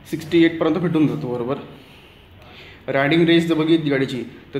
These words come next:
ती सातशे पस्तीस किलोमीटरपर्यंत आहे आणि फ्युल टँक ही रिझर्ववरती ती दिलेली याची capacity टू पॉइंट फोर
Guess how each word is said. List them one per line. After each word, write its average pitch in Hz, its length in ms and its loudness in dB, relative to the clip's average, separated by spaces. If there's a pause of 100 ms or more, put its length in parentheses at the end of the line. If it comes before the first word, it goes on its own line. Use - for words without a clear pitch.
ती 147 80 -2
सातशे - 400 -6
पस्तीस 160 520 -6
किलोमीटरपर्यंत 147 680 -2
आहे 143 100 -4
आणि - 840 -16
फ्युल 165 340 0
टँक 180 480 0 (240)
ही 175 440 0
रिझर्ववरती 156 680 2 (680)
ती 175 100 0
दिलेली 165 360 4
याची 160 160 0
capacity 165 480 -2
टू 180 260 -2
पॉइंट 175 300 2
फोर 175 240 2